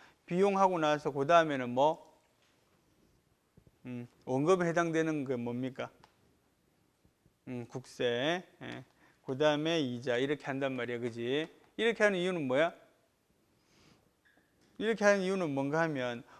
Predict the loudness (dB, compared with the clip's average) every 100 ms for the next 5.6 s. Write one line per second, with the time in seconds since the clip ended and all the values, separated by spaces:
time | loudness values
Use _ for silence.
0 | -8 2 4 6 4 4 4 2 0 2
1 | 0 0 0 0 0 0 -2 -2 -4 0
2 | -2 -2 -6 -4 -4 -4 -6 -6 -6 -6
3 | -6 -18 _ _ _ _ _ _ _ _
4 | -20 _ -14 -6 4 6 6 2 -4 -2
5 | -2 -6 -10 -10 -14 -18